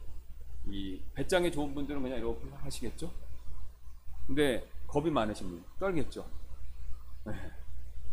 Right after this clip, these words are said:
근데 겁, 배짱이 좋든 겁이 많든 이걸 들고 있는 데는 문제가 없어요. 그렇죠? 떨어뜨리지만 않으면 되니까. 똑같습니다.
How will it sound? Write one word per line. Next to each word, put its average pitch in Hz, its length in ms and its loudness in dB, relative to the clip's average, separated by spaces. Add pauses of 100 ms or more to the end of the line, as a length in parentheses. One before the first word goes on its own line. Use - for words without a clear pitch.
(140)
근데 185 280 6
겁, 147 180 2 (520)
배짱이 196 400 4
좋든 135 420 0 (300)
겁이 147 200 4
많든 120 500 0 (100)
이걸 170 220 2
들고 170 280 2
있는 185 220 4
데는 165 200 2
문제가 107 320 2
없어요. - 300 -6
그렇죠? - 240 -8 (400)
떨어뜨리지만 175 580 0
않으면 92 180 -4
되니까. - 340 0 (800)
똑같습니다. - 500 -8